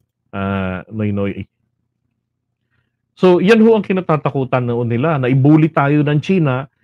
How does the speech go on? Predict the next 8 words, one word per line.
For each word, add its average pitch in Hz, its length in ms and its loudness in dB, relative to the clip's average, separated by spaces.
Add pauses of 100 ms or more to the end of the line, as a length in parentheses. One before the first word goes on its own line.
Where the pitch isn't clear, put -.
(120)
sa 156 240 -2
ekonom-, 139 540 -2
sa 127 180 -6
aspeto 127 400 -2
ng 120 220 -2
ekonomiya. 104 680 -4 (880)
Di 95 80 -10
ba? 110 320 -4